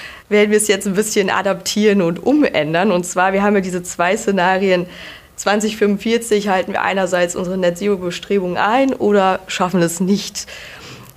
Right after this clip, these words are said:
Wir schauen jetzt mal einfach mal ein bisschen in die Glaskugel. Jahresabschluss zwanzig fünfundvierzig. Was meint ihr, wie sieht es dort klimatechnisch, aber auch wirtschaftlich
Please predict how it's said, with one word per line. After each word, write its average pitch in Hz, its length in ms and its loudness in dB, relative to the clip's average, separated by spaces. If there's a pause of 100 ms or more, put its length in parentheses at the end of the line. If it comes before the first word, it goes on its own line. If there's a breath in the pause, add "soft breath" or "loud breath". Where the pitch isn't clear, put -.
(100)
Wir 208 120 0
schauen 254 220 2
jetzt 247 160 2
mal 214 80 0
einfach 220 240 0
mal 220 140 2
ein 190 100 0
bisschen 208 240 0
in 202 60 2
die 196 100 0
Glaskugel. 165 640 -2
Jahresabschluss 202 840 -2
zwanzig 185 340 -4
fünfundvierzig. 180 680 -2
Was 202 200 -2
meint 180 240 0
ihr, 202 340 4
wie 185 100 -2
sieht 175 240 -4
es 170 160 -4
dort 165 280 0
klimatechnisch, 247 760 0
aber 101 220 -2
auch 165 140 -4
wirtschaftlich - 720 -8